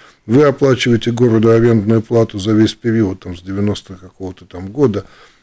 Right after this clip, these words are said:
По сегодняшний день она не очень большая, но за эти годы накопилась сумма довольно внушительная.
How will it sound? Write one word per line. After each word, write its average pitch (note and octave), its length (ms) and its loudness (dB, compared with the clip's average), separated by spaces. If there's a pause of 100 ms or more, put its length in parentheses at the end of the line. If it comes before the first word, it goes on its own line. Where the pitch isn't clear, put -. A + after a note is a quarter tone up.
(200)
По C3 120 2
сегодняшний A#2+ 760 0
день G3+ 260 2
она B2 180 2
не B2+ 100 4
очень B2 320 0
большая, F3 420 0
но B2 380 2
за G2+ 160 0
эти C3+ 280 2
годы B2 280 0
накопилась A#2 560 -2
сумма G#2+ 340 -2
довольно G2 440 -2
внушительная. D#3+ 760 -4